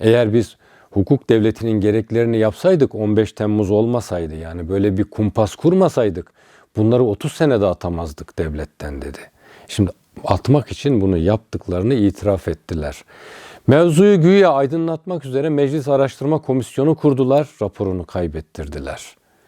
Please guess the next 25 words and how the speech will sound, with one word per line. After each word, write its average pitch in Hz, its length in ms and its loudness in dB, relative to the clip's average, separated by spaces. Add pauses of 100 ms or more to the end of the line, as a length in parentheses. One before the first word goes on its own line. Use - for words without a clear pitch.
(260)
Çünkü 117 400 2
istedikleri 101 600 0
şey 98 240 -2
çıkmıyor. 76 580 -8
Çünkü 143 320 0
kumpas 101 500 -2
ortaya 80 380 -2
çıkıyor. - 380 -16 (640)
Şimdi 170 300 4
gelelim 151 520 4
neden 165 380 4
bu, 123 220 2 (360)
e, 101 60 -6
resimler 107 760 0
var? 85 420 -8 (340)
Bakın 131 240 0
şimdi 95 320 -4
bu 104 80 0
Yaşar 101 420 0
Güler 101 400 0
gibi 85 440 -10 (180)
insanlar, 85 760 -8 (340)
Hulusi 127 420 4
Akar 131 440 -2
gibi 90 360 -4